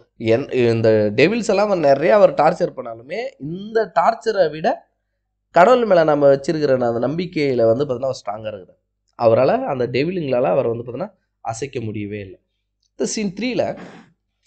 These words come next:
லூசிஃபர், பீல்ஸ்பப், மெஃபிஸ்டோஃபெல்ஸ் இவங்க எல்லாருமே வந்து பார்த்தீங்கன்னா, ஃபாஸ்டஸோடைய அந்த சோலை எடுத்துட்டு போறதுக்காக வராங்க. இவன் என்னதான் பண்றான்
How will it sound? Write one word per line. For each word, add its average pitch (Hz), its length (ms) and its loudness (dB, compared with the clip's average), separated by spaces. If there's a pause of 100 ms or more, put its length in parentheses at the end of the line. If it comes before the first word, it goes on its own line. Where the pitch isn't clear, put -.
(140)
லூசிஃபர், 240 600 0 (200)
பீல்ஸ்பப், 185 560 -2
மெஃபிஸ்டோஃபெல்ஸ் 139 640 -8
இவங்க 131 200 -4
எல்லாருமே 151 380 2
வந்து 151 100 -4
பார்த்தீங்கன்னா, 139 400 0
ஃபாஸ்டஸோடைய 160 540 0
அந்த 131 140 -10
சோலை 147 300 -10
எடுத்துட்டு 135 340 -20
போறதுக்காக 117 460 -8
வராங்க. 117 360 -4
இவன் 113 180 -16
என்னதான் 131 360 -6
பண்றான் 120 420 -10